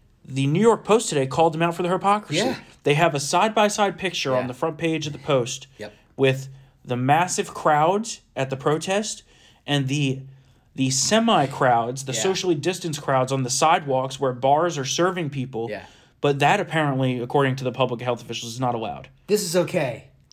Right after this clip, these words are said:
Speaker 2: This is dangerous.
Speaker 1: Yep.
Speaker 2: <laughs>
Speaker 1: And it's a massive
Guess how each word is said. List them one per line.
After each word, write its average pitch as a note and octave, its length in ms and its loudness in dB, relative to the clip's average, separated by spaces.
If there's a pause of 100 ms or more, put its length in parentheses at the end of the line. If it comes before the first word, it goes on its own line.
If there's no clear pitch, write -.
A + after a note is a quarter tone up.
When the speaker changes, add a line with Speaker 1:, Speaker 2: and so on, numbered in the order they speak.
Speaker 2:
This - 220 0
is - 140 -6
dangerous. - 640 -10
Speaker 1:
Yep. C#3+ 200 2 (100)
Speaker 2:
<laughs> - 0 - (680)
Speaker 1:
And D3 120 2
it's E3 160 0
a C3+ 180 2
massive E3+ 840 0